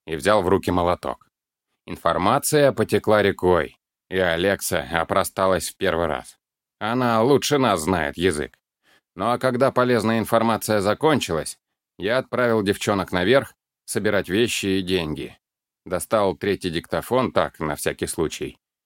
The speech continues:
и принялся пытать существо. Потому что Батыр просмотрел часть первой видеокассеты, позвал меня посмотреть, а сам принялся долбить существо по болевым точкам. Он умеет. На нем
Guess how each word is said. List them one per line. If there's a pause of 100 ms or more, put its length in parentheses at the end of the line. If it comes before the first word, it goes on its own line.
(140)
и
принялся
пытать
существо. (480)
Потому
что
Батыр
просмотрел
часть
первой
видеокассеты, (280)
позвал
меня
посмотреть,
а
сам (280)
принялся
долбить
существо
по
болевым
точкам. (260)
Он
умеет. (380)
На
нем